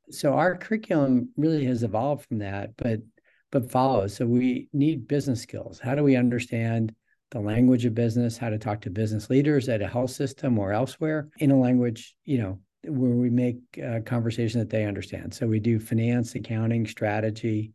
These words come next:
and management. Two of the courses I really like that are slightly different. One is marketing. So when we go from analog, you know, seeing your physician in their office,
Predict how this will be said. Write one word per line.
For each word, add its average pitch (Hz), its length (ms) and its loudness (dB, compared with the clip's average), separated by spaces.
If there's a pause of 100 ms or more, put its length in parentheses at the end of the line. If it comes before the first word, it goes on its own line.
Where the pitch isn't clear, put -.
(120)
and 131 180 2
management. 117 720 -2 (240)
Two 185 220 2
of 180 60 6
the 156 60 4
courses 147 340 2
I 135 40 4
really 127 280 2
like 117 280 0 (180)
that 117 160 -4
are 110 360 -6
slightly 139 400 0
different. 127 320 2
One 135 240 0
is 156 240 -6
marketing. 110 580 -4 (220)
So 139 200 4
when 131 120 8
we 127 100 4
go 151 260 2
from 131 500 0 (140)
analog, 123 600 0
you 123 160 2
know, 101 80 -2
seeing 123 320 4
your 107 180 2
physician 117 520 -2
in 107 100 2
their 101 160 -4
office, 120 540 -6